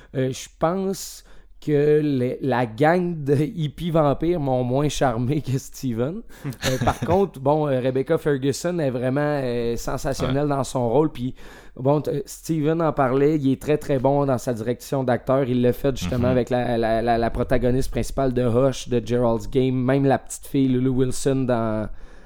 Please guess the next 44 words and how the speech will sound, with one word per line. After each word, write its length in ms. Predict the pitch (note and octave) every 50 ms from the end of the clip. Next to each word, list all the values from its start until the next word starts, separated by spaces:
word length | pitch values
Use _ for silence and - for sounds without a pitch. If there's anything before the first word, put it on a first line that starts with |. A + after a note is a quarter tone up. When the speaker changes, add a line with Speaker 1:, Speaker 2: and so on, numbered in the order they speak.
| - - -
Speaker 1:
dans 140 | - B2+ B2
Ouija 380 | B2 B2 B2+ A#2+ A2 B2+ A#2+
deux. 260 | A2+ A2 B2+ C3+ C#3 - - - - - - - -
Speaker 3:
Ouais. 60 | A#2+
Speaker 1:
Euh, 120 | A2+ A2+
Speaker 3:
Même 120 | A2+ G2+ A#2
Speaker 1:
j'enlève 260 | - B2+ B2+ A2 G#2
rien. 80 | G2 C3
Speaker 3:
transformer, 500 | C3 F#2+ F2+ - F2+ F2 F#2 G2+ G#2+ F#2+ E2
euh, 40 | D#2+ - - - - - -
transformer 480 | - - F#2 - - G2 F#2 G2 G#2 - -
Alex 440 | G#2 G2 F#2 F2+ G#2+ A#2+ - - -
Esso, 420 | F2+ E2 - - - A2 C#3+ D3+
là, 120 | A#2+ A#2
l'actrice 500 | G#2+ F2 D#2+ - - - G#2 A2 G#2 G2
de 340 | F2 F2 E2 E2 D#2+ E2 E2 D#2+
Starry 420 | - - - F2+ E2+ F2 F2 F2
Eyes, 360 | F2 E2+ F#2+ B2 B2+ A2+ G2+ - - - - - - - - - - - - - -
en, 220 | - G2 F#2+ F#2+ - -
en 180 | G2 F#2+ F#2+
Shelley 400 | F2 - - - F#2 F2+ F2+ G2+
Speaker 1:
Ouais. 140 | A#2+ B2 B2
Speaker 3:
Duvall, 560 | G2 F#2 E2+ F2+ F#2+ G2 - - C#3 C3+ C3
là, 180 | B2+ B2+ B2+ B2
qui 200 | - - - G#2+
est 120 | G2+ F#2+
la 160 | F2+ F2 E2+ E2
mère 400 | E2+ F2 F2+ G2 G2+ G#2 G2+ G2
de, 140 | E2+ F2
Speaker 1:
Ouais, 220 | A#2+ A#2+ B2+ B2+ C3
Speaker 3:
de 40 | B2
Speaker 1:
c'était 240 | - - D3 C#3
fucked 400 | C3+ - D#3+ D3 - - - D3
up, 140 | C3 C3 -
ça. 280 | - - - B2 C3+ D3+
Speaker 2:
Hey, 80 | E3
ça, 200 | D3 - B3 B3
je, 160 | A3 F3 F#3+ G3+ -
je 160 | E3+ C#3+ A#2+
l'ai 100 | C3+ C#3+
pas 220 | B2 - - G#3 G#3
mentionné, 580 | G3+ F#3+ F3 - - D3+ C3+ C#3 D3+ F3 F#3+
là, 200 | F3+ E3+ E3+ E3+
mais 420 | E3 D3 C3+ C3 B2+ B2 B2 C#3